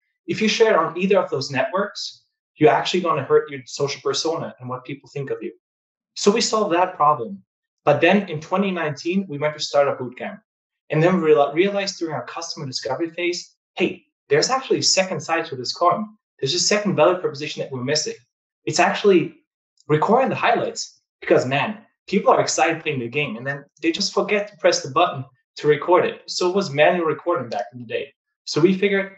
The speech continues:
automatic recording. So we actually combined these two value propositions into one ecosystem that automatically captures all your gaming highlights and enables you to share them across platforms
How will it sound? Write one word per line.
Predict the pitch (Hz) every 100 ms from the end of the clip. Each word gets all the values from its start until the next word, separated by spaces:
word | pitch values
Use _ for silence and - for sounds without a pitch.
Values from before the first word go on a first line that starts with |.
| -
automatic | - 160 143 135 127
recording. | - - 117 - - _ _ _ _
So | - 170
we | 190
actually | 214 - 233
combined | - 160 151 170 147
these | 131
two | - 160
value | 143 151
propositions | 151 131 131 131 - -
into | - -
one | 135 202 165
ecosystem | 165 151 - - - - - _ _
that | 147
automatically | 139 147 220 190 185 185
captures | 156 165 - 135 -
all | 143 185
your | 190
gaming | 165 190 165
highlights | 135 120 - - - _ -
and | 151
enables | 147 185 202 180
you |
to | 147
share | 131 170 165
them | 123 - -
across | _ - 180 185 -
platforms | 170 165 - - 107 -